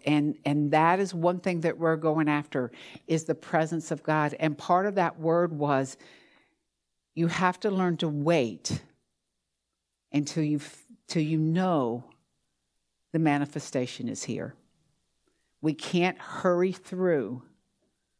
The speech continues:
thinking we're gonna get somewhere in a hurry,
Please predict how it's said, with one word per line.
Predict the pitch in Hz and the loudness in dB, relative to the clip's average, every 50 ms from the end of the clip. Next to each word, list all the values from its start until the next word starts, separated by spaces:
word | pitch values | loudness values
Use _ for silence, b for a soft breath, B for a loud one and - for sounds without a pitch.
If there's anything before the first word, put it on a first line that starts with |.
| _ _ _ _ _ _ _ _ _ _ _ _ _ _ _ _ _ - | _ _ _ _ _ _ _ _ _ _ _ _ _ _ _ _ _ 0
thinking | 180 170 151 170 151 | 0 0 0 0 0
we're | 147 160 | 0 0
gonna | 156 165 160 156 151 | 0 2 2 2 0
get | 143 139 160 180 175 - | 0 0 0 0 0 0
somewhere | - - 165 151 143 135 139 139 131 135 120 120 127 123 127 - _ _ _ _ _ _ _ _ _ _ _ _ _ _ _ _ _ _ _ _ _ _ _ _ _ _ _ _ _ _ _ _ - | -2 -4 -2 -2 -2 -2 -2 0 0 2 2 0 -2 -2 -6 -10 _ _ _ _ _ _ _ _ _ _ _ _ _ _ _ _ _ _ _ _ _ _ _ _ _ _ _ _ _ _ _ _ -2
in | 143 143 | 0 0
a | 139 | 0
hurry, | 135 143 127 113 101 117 - _ | 0 -2 -2 -4 -4 -8 -10 _